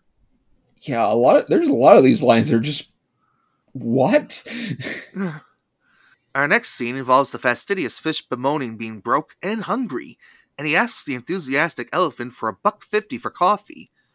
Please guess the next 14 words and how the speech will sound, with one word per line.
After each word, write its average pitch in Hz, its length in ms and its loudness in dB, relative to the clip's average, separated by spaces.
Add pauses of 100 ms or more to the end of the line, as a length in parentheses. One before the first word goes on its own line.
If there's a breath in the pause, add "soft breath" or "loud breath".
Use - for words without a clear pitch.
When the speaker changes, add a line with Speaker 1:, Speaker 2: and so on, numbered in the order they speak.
(480)
Speaker 2:
When 139 120 -6
the 147 100 2
elephant's 214 400 0
amazed 156 280 -4
at 127 60 -12
the - 60 -20
price, 135 520 -2 (200)
the 120 80 -8
fish - 320 -6
explains 101 540 -10
he's 139 200 -4
a 110 80 -4
big 185 320 -4
tipper. - 460 -10